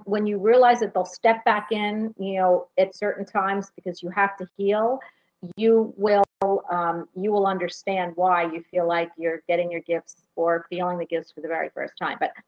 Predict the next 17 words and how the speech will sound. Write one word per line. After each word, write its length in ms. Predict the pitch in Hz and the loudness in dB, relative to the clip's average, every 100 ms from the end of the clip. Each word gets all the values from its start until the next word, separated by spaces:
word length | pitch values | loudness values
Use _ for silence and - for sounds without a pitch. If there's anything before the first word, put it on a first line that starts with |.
| - | -2
they're 160 | 220 | 2
not 340 | 226 226 233 - | 4 4 2 0
far 360 | 233 208 202 196 | 2 4 2 0
from 180 | 190 175 | -6 -4
you, 200 | 156 151 | -4 -4
and 180 | 175 170 | -4 -4
they 100 | 175 | -4
haven't 340 | 175 170 160 | -2 -4 -4
left 280 | 170 151 - | -2 -4 -6
you, 120 | - | -10
is 100 | - - | -10 -10
what 140 | 156 - | -10 -8
they 80 | - | -10
want 200 | - - | -10 -14
you 80 | - | -16
to 80 | - | -12
know. 120 | - | -14